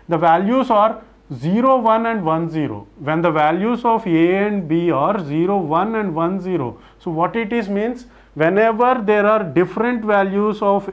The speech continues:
inputs, uh, whenever there are different values of inputs, if it is producing an output of one,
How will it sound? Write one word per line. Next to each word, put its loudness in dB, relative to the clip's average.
inputs, 2
uh, 0
whenever 2
there 0
are 2
different -4
values 0
of -2
inputs, -2
if -2
it -2
is -2
producing -2
an -2
output -2
of 0
one, -4